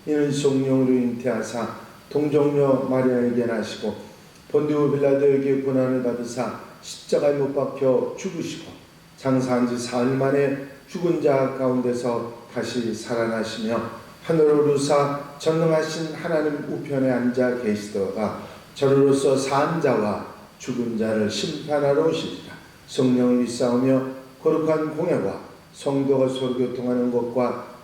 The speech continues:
죄를 사하여 주시는 것과 몸이 다시 사는 것과 영원히 사는 것을 믿사옵나이다. 아멘. 할렐루야.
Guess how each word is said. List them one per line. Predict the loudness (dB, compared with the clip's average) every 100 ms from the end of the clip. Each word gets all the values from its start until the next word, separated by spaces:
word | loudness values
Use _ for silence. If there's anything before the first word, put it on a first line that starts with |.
| -14
죄를 | -2 2 4 4 2
사하여 | 0 -2 0 0
주시는 | -2 -6 -8 -8
것과 | -8 -10 -12 -12 -12 -20 -20 0
몸이 | 2 4 4 4 0 -4
다시 | -8 -8
사는 | -8 -8 -6 -4
것과 | -4 -4 -6 -6 -6 -16 -20 -8 2
영원히 | 4 6 4 4 2 2
사는 | 0 0 0 0
것을 | -2 0 2 2 -2 -10 -10
믿사옵나이다. | -8 -4 -4 -4 -4 -4 -4 -6 -6 -2 0 0 -2 -8 -16 -20 -20 -20 -20 -12
아멘. | -10 -4 0 2 4 4 2 2 0 -2 -6 -10 -12 -16 -20 -20 -20 -20 -20 -20 -20 -20 -20 -20 -20 -20 -20 -20 -20 -20 -20 -20 -20 -20 -20 -20 -20 -20 -20 -8
할렐루야. | 2 4 6 6 4 2 -2 -6